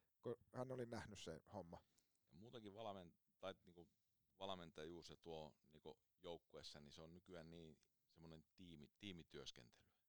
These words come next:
Speaker 2: Se on niin vähän nykyään semmoista niinku yhden miehen showta, joka koko ajan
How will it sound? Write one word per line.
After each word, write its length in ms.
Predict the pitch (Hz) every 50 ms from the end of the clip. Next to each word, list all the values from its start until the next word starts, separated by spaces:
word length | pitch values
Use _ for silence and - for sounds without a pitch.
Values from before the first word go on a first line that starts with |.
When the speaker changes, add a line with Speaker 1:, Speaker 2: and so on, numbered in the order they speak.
| _ _ _ _
Speaker 2:
Se 60 | 80
on 80 | 82
niin 160 | 95 104 107 -
vähän 260 | 123 131 127 104 92
nykyään 380 | 101 98 - 95 85 78 69
semmoista 400 | 69 80 80 80 76 - - 71
niinku 380 | 69 71 69 - - 80 76 69 - - - - - - _ _ _ _ _ _ _ _ _ _ _ _ _ _ _ _ _ _ _ _ _ _ _ _ _ _ _ _ _ 101
yhden 240 | 95 98 95 87
miehen 240 | 78 76 73 76 76
showta, 460 | 73 - 80 76 78 71 - 73 69 67 - - - - - -
joka 260 | 73 73 - 85 71
koko 300 | - - 76 - - 82
ajan 260 | 78 76 73 71 65